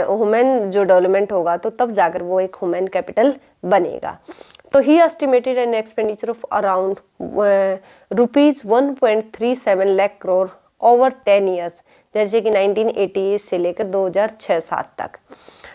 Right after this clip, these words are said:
To bring all children in the age group, यानी कि छः से चौदह साल के जो एज ग्रुप में जो बच्चे आते हैं, this committee recommended the de-, desired level of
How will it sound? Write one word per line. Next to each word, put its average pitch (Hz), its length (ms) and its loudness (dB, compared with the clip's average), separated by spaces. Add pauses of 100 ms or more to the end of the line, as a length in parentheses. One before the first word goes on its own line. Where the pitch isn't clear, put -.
(160)
To 285 100 4
bring 285 260 2
all 262 240 2
children 226 360 -2
in 233 200 -2
the 214 140 -2
age 208 280 0
group, 220 160 2 (240)
यानी 214 160 4
कि 226 80 0
छः 226 240 -4
से 233 140 -6
चौदह 208 260 0
साल 202 240 -2
के 196 140 -4
जो 208 240 -4 (300)
एज 202 220 4
ग्रुप 190 200 0
में 196 140 0
जो 196 100 0
बच्चे 190 300 -4
आते 185 260 -4
हैं, 208 60 -6
this 240 220 0
committee 240 440 2
recommended 202 460 0
the 208 200 0 (100)
de-, 185 200 -2 (500)
desired 233 540 2
level 196 240 0
of 202 340 -2